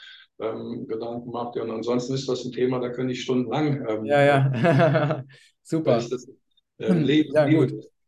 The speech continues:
Speaker 2: Also wir verlinken auf jeden Fall alle wichtigen Informationen und auch die Möglichkeit, wo man, ähm, das Gerät bekommen kann. Das verlinken wir alles unter dem Beitrag.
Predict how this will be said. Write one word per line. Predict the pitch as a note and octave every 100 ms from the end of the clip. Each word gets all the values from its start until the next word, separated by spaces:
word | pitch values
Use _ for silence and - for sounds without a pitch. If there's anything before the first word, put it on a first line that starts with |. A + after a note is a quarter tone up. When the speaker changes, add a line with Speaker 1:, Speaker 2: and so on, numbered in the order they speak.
| _ _ _ _ _
Speaker 2:
Also | C3 C3+
wir | D#3
verlinken | E3 D#3+ G3 F3+ E3+
auf | D3+
jeden | E3+
Fall | E3 D#3
alle | - D#3
wichtigen | D3 D3+ D3+ C#3
Informationen | C3+ C3+ C3+ C3 C3+ E3+ F#3+ F3+ E3
und | C3
auch | B2 B2+
die | C3+ B2
Möglichkeit, | C3+ C#3 C3+ C3+ B2+ C3 - - _ _
wo | C3
man, | C#3 C3+ C3
ähm, | A#2 A#2+ A#2
das | A#2 A#2
Gerät | A2+ A#2+ B2
bekommen | - D#3 F3+
kann. | E3 D#3
Das | C3+
verlinken | C3 C3+ C3+
wir | B2+
alles | B2 C3
unter | C3+ A#2+
dem | A#2 A#2
Beitrag. | A2+ D3+ - G#3 G#3+